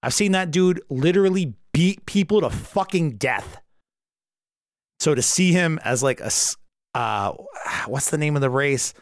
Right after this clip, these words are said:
I know that they act as skiff guards on Jabba's, uh, Jabba's skiff. Uh, it's a bad Star Wars fan there. Green wrinkly skin man with the black, uh, ponytail thing going on.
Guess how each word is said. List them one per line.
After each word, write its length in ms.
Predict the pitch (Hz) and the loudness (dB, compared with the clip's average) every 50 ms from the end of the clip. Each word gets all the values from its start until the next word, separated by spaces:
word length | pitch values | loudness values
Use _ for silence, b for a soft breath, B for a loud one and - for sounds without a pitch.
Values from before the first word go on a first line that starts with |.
| b b b _ - | b b b _ -6
I 60 | - | -4
know 140 | 127 139 139 | 0 0 2
that 100 | 135 127 | 2 2
they 140 | - 127 131 | 0 0 -2
act 200 | 131 131 - - | -2 -4 -6 -6
as 100 | 113 110 | -4 -2
skiff 400 | - - - - 147 143 - - | -2 -2 -2 -2 -4 -4 -4 -2
guards 400 | - 123 117 120 117 117 104 - | -2 0 0 0 0 -2 -2 -2
on 260 | 120 110 113 110 107 | -4 -4 -4 -4 -6
Jabba's, 540 | 104 - 123 123 123 117 120 117 113 107 107 | -4 -4 -2 -2 0 0 0 -2 -2 -2 -2
uh, 360 | 117 117 113 110 110 113 117 110 - - | -2 -2 -2 -2 -4 -6 -8 -10 -10 -6
Jabba's 260 | - 143 131 113 104 | -4 -4 -2 -2 -2
skiff. 500 | - - - - 151 135 123 113 - - - _ _ _ _ _ _ _ _ _ - | -4 -4 -2 -2 0 0 0 -2 -6 -12 -20 _ _ _ _ _ _ _ _ _ -6
Uh, 400 | - 110 113 113 113 110 110 107 - | -4 -2 0 0 0 -2 -4 -6 -8
it's 100 | - - | -6 -6
a 40 | 123 | -4
bad 260 | 107 123 123 120 - | -2 -2 -2 -2 -4
Star 260 | - - 139 127 131 | -4 -2 0 0 2
Wars 220 | 127 123 117 110 - | 2 0 0 -2 -2
fan 280 | - 131 123 117 113 | -2 -2 -2 -2 -2
there. 220 | 120 127 123 117 - B B B B B B | -4 -4 -4 -6 -8 B B B B B B
Green 300 | - 143 180 196 185 165 | -2 0 0 2 2 2
wrinkly 320 | 156 165 165 - - 147 | 0 0 0 0 0 -2
skin 340 | 139 - - - 131 120 117 | -2 -2 -2 -4 -2 -2 0
man 300 | 113 110 107 104 98 92 - _ _ _ - | 0 0 -2 -2 -4 -6 -10 _ _ _ -12
with 140 | - - - | -10 -6 -6
the 100 | - 104 110 - 143 | -6 -6 -8 -10 -12
black, 440 | 135 123 120 113 110 113 110 - - | -8 -4 -2 -2 -2 -2 -4 -4 0
uh, 300 | 117 117 110 110 107 107 | 0 2 2 2 0 -2
ponytail 580 | 104 - - 120 113 110 107 - - 104 101 | -4 -4 -4 -2 -2 -2 -4 -6 -6 -6 -6
thing 180 | 107 104 104 104 | -6 -8 -8 -6
going 200 | 104 104 101 101 | -4 -4 -4 -4
on. 180 | 101 98 104 | -6 -8 -10